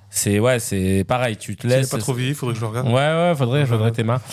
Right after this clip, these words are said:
Speaker 1: Il y a un truc sur les retraités au J O, euh, on parlait des, des retraités qui allaient peut-être être appelés pour être agents de sécu au J O. Euh, Kat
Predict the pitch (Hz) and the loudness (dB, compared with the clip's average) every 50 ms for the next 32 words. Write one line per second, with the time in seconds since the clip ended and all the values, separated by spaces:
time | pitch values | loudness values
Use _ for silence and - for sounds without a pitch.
0 | - - - - - - 127 139 143 - - 185 - - 143 135 123 135 135 - | -10 -10 -10 -6 0 0 2 2 0 0 -2 -2 0 2 2 2 2 2 2 0
1 | 147 - 143 139 135 131 123 135 139 147 151 156 156 160 160 147 123 117 117 113 | 0 0 2 2 2 4 4 4 4 4 4 4 4 4 4 4 4 4 4 4
2 | 113 113 113 110 110 110 110 110 107 98 117 110 113 123 123 113 110 101 101 101 | 4 4 4 4 4 2 2 2 2 2 0 0 0 -2 -2 0 0 2 2 2
3 | 101 98 92 101 98 98 107 - 120 113 - 131 117 - 104 98 - - 117 - | 2 2 2 2 2 2 0 0 0 0 0 0 0 0 0 0 0 0 0 0
4 | 117 - - 104 113 - 117 120 - - 101 101 - - 120 107 104 95 - - | 0 -2 0 -2 0 0 0 -2 0 0 0 0 2 0 0 0 -2 -2 -4 -2
5 | 127 117 - - - 139 120 110 107 98 107 113 113 113 113 113 - - - - | -2 -4 -4 -2 0 2 2 2 2 2 2 2 2 2 2 0 -2 -6 -16 -16
6 | - - - - 113 107 104 104 - - 160 151 | -16 -10 -4 0 2 2 2 0 0 -2 -2 -2